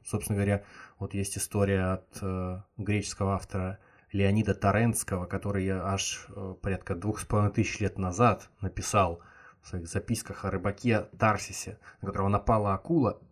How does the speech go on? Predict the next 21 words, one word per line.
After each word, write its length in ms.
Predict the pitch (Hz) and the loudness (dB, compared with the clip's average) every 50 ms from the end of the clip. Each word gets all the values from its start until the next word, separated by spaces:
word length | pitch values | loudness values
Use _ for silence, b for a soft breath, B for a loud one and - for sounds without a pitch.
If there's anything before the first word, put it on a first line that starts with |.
| _ - - | _ -6 0
и 80 | 123 | 2
оторвала 540 | 117 104 - - 104 104 104 107 117 135 131 | 2 4 4 2 2 4 4 4 4 6 4
ему 160 | 117 107 101 98 | 4 4 2 2
полтела 560 | - - 123 117 101 - 139 131 107 95 92 | 2 2 4 4 4 4 4 4 6 4 2
до 140 | 92 101 101 | 0 0 0
пояса. 560 | - - 107 98 92 90 - - - 101 - B B B B B B B - | 2 2 2 2 2 0 -2 -6 -8 -8 -10 B B B B B B B -4
Товарищи 380 | 107 107 113 110 104 - - | -2 0 0 0 0 0 0
успели 360 | 117 113 - - 135 123 110 | 0 0 0 2 2 2 2
выдернуть 640 | 104 98 117 143 139 120 104 101 101 95 - - _ | 2 0 2 2 4 4 4 4 2 0 0 -2 _
торс, 480 | - 127 110 101 92 - - - - - _ _ - | 4 4 4 4 2 -2 -6 -10 -12 -14 _ _ -6
э, 340 | 110 101 101 101 98 95 98 | -4 -2 0 0 0 0 0
рыбака 400 | 101 98 104 107 107 - 95 90 | 0 0 -2 -2 -2 -2 -2 -2
Тарсиса, 680 | - - 101 95 90 - - 95 - - 92 90 92 - _ - | 0 0 -2 -2 -2 -4 -8 -10 -6 -6 -6 -6 -8 -10 _ -4
м, 400 | 98 95 95 98 98 95 92 92 | -2 0 0 0 0 0 0 -2
на 80 | 92 | -2
корабль, 460 | - - 101 113 156 170 123 107 98 98 | -2 0 4 6 8 8 8 6 4 2
он 120 | 95 95 | 2 2
там 280 | - - 107 98 90 92 | 0 -2 -4 -4 0 2
нырял 360 | 101 104 110 123 123 113 104 | 4 6 8 8 6 6 4
за 540 | 92 92 98 95 95 92 92 87 87 87 87 | 2 2 2 2 2 2 0 0 -2 -4 -4
морскими 840 | 87 87 87 90 90 90 90 92 92 - - - - 104 98 98 95 | -6 -4 -4 -2 -2 0 0 -2 -2 -4 -4 -2 0 2 2 2 0